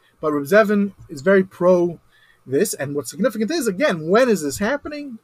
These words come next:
In the early, in nineteen thirty-eight and onwards. Now, if you think about it, what's happening is what's going on in Europe at the same time. The world is coming to the sad, the entire world is be-, is about to be destroyed. And Zraim, which wasn't on the map even,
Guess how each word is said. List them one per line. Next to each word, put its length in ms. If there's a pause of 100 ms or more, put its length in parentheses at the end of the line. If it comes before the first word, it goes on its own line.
In 100
the 140
early, 480 (360)
in 120
nineteen 340
thirty-eight 640 (300)
and 120
onwards. 640
Now, 160 (420)
if 80
you 60
think 260
about 320
it, 100 (680)
what's 180
happening 360
is 180
what's 280
going 280
on 180
in 100
Europe 320
at 100
the 80
same 260
time. 640
The 140
world 300
is 100
coming 460
to 260 (240)
the 80
sad, 440
the 40
entire 280
world 320
is 120
be-, 220
is 80
about 260
to 60
be 80
destroyed. 540 (680)
And 220
Zraim, 640
which 180
wasn't 280
on 80
the 80
map 260
even, 320